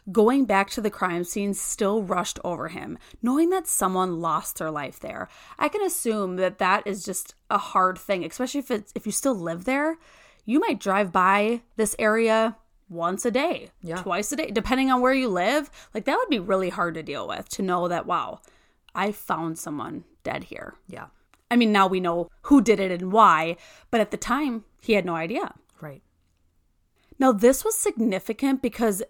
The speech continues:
Speaker 1: this was similar to an earlier case they were covering because there was no vehicle in sight. So he was literally down this dirt path by himself, no vehicle.
Speaker 2: Right.
Speaker 1: Like, where the he-, he wasn't walking. He was in,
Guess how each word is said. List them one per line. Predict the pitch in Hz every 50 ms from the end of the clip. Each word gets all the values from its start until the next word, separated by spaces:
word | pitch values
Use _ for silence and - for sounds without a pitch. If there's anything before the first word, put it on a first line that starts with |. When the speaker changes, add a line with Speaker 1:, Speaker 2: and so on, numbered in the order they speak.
| _ _
Speaker 1:
this | - 185 233 220 -
was | - 370 -
similar | - - - - 233 233 247 262 262 254
to | - - 226
an | 196 - -
earlier | - 190 196 196 202 208 214 214 196
case | - _ - - - 277 277 226 175 170 170 165 - - - - _ _ _ -
they | 240 220 226
were | 190 208 190
covering | - - - - 302 320 311 262 175 180 190 185
because | 175 208 - - - 233 208 180
there | - 214 208
was | 202 202 190 - -
no | 196 190 185 180 180 190 202
vehicle | 175 - 196 185 180 180 - - 147 135 131 143 175 - _ _ -
in | 202 175 165
sight. | - - - 160 139 98 - - - - _ _ _ -
So | - - 254 214 196 190 185 - _ _ _
he | - - 233
was | 208 226 208 175 196
literally | 190 190 196 202 208 220 233 233
down | 196 - 180 175 180 190 202
this | 208 202 -
dirt | - 170 - 233 214 - - -
path | - - 285 262 185 151 151 160 - - - - _
by | 180 165 - 175 160 175 175
himself, | 160 226 247 254 - - 190 165 160 156 160 - - - _ _ -
no | 196 190 185 180 175
vehicle. | 165 185 156 131 - - - - - - _ - _
Speaker 2:
Right. | 175 156 147 131 - _ _ _
Speaker 1:
Like, | - - - -
where | 175 185 185 185
the | 190
he-, | - - - _ - -
he | - 180
wasn't | 165 170 170 202 - -
walking. | 196 220 226 233 226 - 180 143 160 170
He | 180 190
was | 180 175 170 -
in, | - 190 185 185 180